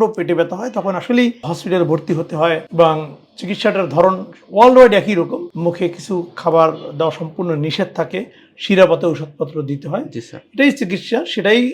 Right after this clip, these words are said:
Speaker 1: বিভিন্ন জায়গায় ভর্তির পরে চিকিৎসকরা তাই করেছে এবং আলহামদুলিল্লাহ যে আমরা খুবই চমৎকার একটি সার্জারি করেছিলাম। প্রিয় দর্শক মণ্ডলী, আপনারা এতক্ষণ রোগী এবং রোগীর ভাইয়ের কাছ থেকে শুনলেন যে বিগত চার বছর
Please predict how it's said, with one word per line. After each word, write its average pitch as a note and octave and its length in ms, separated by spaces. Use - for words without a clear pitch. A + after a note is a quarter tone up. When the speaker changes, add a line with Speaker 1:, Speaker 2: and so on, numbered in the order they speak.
Speaker 1:
বিভিন্ন F#3 280
জায়গায় F#3+ 220
ভর্তির D#3 300
পরে A3+ 200
চিকিৎসকরা E3+ 400
তাই G3+ 220
করেছে C#3 260
এবং G3 200
আলহামদুলিল্লাহ G3+ 540
যে F#3 60
আমরা E3 180
খুবই G3+ 180
চমৎকার F#3 480
একটি F3 180
সার্জারি F3 380
করেছিলাম। F3+ 340
প্রিয় G#3+ 220
দর্শক G3 240
মণ্ডলী, G3 260
আপনারা E3+ 260
এতক্ষণ F3 400
রোগী E3+ 240
এবং E3+ 120
রোগীর D#3+ 220
ভাইয়ের D3 280
কাছ D3+ 180
থেকে D#3+ 160
শুনলেন F#3+ 440
যে D#3+ 80
বিগত E3 240
চার D#3 180
বছর D3 300